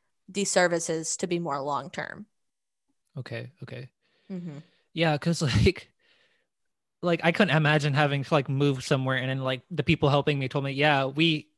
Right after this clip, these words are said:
Speaker 2: <laughs> you got three months with us, you know, like, after that, you're on your own.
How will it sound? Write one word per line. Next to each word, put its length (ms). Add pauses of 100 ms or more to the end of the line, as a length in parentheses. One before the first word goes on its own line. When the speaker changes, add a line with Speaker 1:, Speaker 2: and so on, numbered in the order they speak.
Speaker 2:
<laughs> 100 (1080)
you 160
got 300
three 180
months 300
with 160
us, 380
you 100
know, 180
like, 200
after 320
that, 180
you're 140
on 100
your 200
own. 220